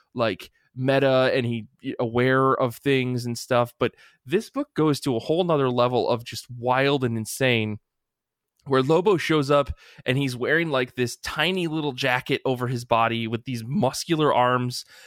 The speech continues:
that physically don't make any sense and shouldn't be able to bend.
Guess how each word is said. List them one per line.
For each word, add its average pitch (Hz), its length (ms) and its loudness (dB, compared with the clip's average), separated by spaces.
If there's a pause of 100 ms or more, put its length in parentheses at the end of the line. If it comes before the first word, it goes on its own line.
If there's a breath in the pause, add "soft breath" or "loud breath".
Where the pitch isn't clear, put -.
(140)
that 135 300 2
physically 175 600 0
don't 131 300 0
make 139 220 -2
any 123 180 0
sense 135 420 -2
and 120 100 -2
shouldn't 120 420 0
be 120 160 4
able 120 180 2
to 120 100 -4
bend. 123 460 0